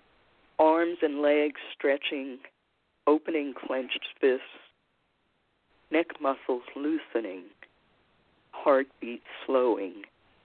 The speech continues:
eyes roaming the scape of crevices inside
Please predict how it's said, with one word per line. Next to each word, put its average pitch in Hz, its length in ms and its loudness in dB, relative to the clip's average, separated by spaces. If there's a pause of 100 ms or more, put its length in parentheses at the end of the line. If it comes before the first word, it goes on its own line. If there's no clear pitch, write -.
(600)
eyes 156 400 6 (160)
roaming 147 420 0
the 120 80 -10 (240)
scape 160 320 2 (120)
of 123 120 -2 (160)
crevices 135 680 -2 (140)
inside 131 640 -4